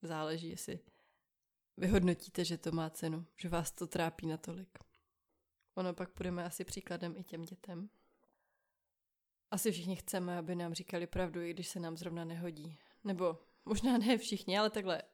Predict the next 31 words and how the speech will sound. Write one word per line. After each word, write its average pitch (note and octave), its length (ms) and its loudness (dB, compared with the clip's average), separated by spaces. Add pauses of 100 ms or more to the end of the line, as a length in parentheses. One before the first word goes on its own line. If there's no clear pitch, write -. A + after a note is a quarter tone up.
já G#3 220 8
bych G#3 220 4
ráda, F#3+ 420 4
aby D#3+ 320 -2 (420)
mi F3 160 0
moje E3+ 260 0
děti E3 280 -4
říkali E3 360 -2
pravdu, D#3+ 400 -6 (220)
i F#3 80 2
když F3+ 400 0 (960)
to A3 120 2
není G3+ 220 6
příjemný, E3+ 540 6 (1040)
i F#3+ 80 0
když F3+ 140 2
je F#3 100 4
to F#3+ 100 -2
průser, F#3 560 2 (120)
i F#3+ 80 2
když F#3 540 0 (960)
je G#3 100 2
to G3 100 -2
něco, F#3+ 280 2
co F#3 120 -2
bych F3+ 120 0
si F#3+ 120 0
vážně F#3+ 340 2
přála, F3+ 440 4
aby F3 160 0
neudělali, E3 600 -2